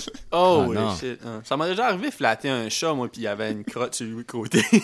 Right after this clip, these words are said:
Speaker 1: Mais, mais comme,
Speaker 3: Shit.
Speaker 1: elle était juste en dessous de ses fesses, mais comme,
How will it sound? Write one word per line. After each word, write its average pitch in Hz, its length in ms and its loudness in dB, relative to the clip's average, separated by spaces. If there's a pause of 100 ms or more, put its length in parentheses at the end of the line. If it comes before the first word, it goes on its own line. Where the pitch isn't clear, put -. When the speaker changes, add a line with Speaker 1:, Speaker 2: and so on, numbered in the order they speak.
(1500)
Speaker 1:
Mais, - 60 -8 (200)
mais 117 60 -2
comme, 131 140 -2
Speaker 3:
Shit. - 80 -8
Speaker 1:
elle 104 180 -2
était 143 200 -4
juste 175 240 -8
en 135 80 0
dessous - 200 -8
de - 40 -8
ses 95 160 -2
fesses, - 420 -6 (260)
mais 101 160 -6
comme, 101 280 -2